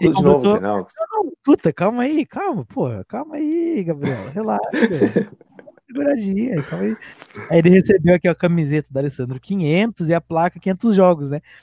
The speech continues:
Speaker 1: Aí na placa tá bem assim, quinhentos jogos,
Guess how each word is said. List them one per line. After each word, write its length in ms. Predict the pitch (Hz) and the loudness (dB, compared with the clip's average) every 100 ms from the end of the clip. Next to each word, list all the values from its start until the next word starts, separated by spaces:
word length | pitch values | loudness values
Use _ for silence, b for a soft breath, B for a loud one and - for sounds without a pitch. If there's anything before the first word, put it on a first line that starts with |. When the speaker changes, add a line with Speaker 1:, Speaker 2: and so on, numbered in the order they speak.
| b b | b b
Speaker 1:
Aí 180 | 156 175 | -4 0
na 160 | 180 | 0
placa 480 | 190 170 165 196 196 | -2 -2 -2 -2 -2
tá 140 | 160 156 | -4 -2
bem 180 | 180 202 | 0 0
assim, 380 | - 190 175 147 b b b b - | 0 -2 -2 -4 b b b b -2
quinhentos 580 | 196 202 226 220 233 196 | 4 6 6 2 0 2
jogos, 720 | 190 202 220 233 294 262 | 4 4 2 2 -2 -4